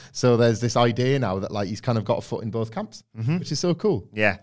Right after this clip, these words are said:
Speaker 2: Uh, and D C, yes, is a former light heavyweight and heavyweight champion in the U F C. So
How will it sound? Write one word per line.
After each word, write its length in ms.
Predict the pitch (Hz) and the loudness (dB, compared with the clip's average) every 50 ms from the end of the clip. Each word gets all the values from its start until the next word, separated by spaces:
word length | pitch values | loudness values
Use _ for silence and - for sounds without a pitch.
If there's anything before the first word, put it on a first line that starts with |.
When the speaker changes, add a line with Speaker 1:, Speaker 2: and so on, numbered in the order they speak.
| _ _ - - - - - - - | _ _ -20 -20 -20 -20 -20 -4 0
Speaker 2:
Uh, 120 | 110 113 92 | 0 0 0
and 100 | 107 113 | 0 0
D 140 | 131 139 139 | 2 2 2
C, 180 | - - 147 | 2 0 0
yes, 440 | 135 117 113 120 113 110 113 - - | 2 4 6 6 6 4 4 0 -2
is 160 | - 113 95 | -2 0 2
a 120 | 117 110 110 | 2 2 2
former 600 | - - - - 127 123 123 117 113 113 110 80 | 0 -4 -4 -2 0 0 2 2 2 2 2 2
light 300 | 92 113 123 127 135 - | 2 4 4 4 4 2
heavyweight 480 | 107 110 113 101 113 110 107 104 104 - | -2 -2 -2 -2 -2 -2 0 -2 -2 -2
and 260 | 104 110 123 135 127 | -4 -6 -6 -6 -8
heavyweight 600 | 104 - 117 123 113 113 104 98 98 95 90 82 - | -6 -4 -4 -4 -4 -4 -6 -6 -6 -6 -8 -8 -10
champion 540 | - - 104 107 104 - - 101 92 87 87 | -8 -8 -6 -8 -8 -10 -10 -10 -10 -8 -8
in 140 | - 98 92 | -8 -8 -8
the 80 | 92 | -6
U 180 | 90 87 90 90 | -6 -6 -6 -6
F 100 | 87 - | -8 -8
C. 280 | - - 90 92 92 | -10 -8 -8 -8 -8
So 280 | 87 - - 98 95 98 | -6 -4 -4 -4 -4 -4